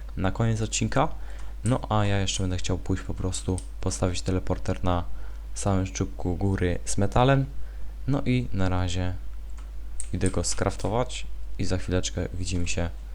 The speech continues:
jak już będę tam leciał. Dobra, jestem już na szczycie góry.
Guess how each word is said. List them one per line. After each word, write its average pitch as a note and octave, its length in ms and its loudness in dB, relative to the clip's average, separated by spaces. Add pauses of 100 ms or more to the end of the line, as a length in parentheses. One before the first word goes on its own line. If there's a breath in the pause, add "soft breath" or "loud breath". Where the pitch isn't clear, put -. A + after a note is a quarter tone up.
(140)
jak F2 120 -2
już F2+ 80 -2
będę E2 240 0
tam E2+ 220 6
leciał. - 260 0 (640)
Dobra, F2+ 300 4
jestem G2 300 6
już F#2+ 140 10
na F#2+ 100 8
szczycie - 360 4
góry. G#2 340 6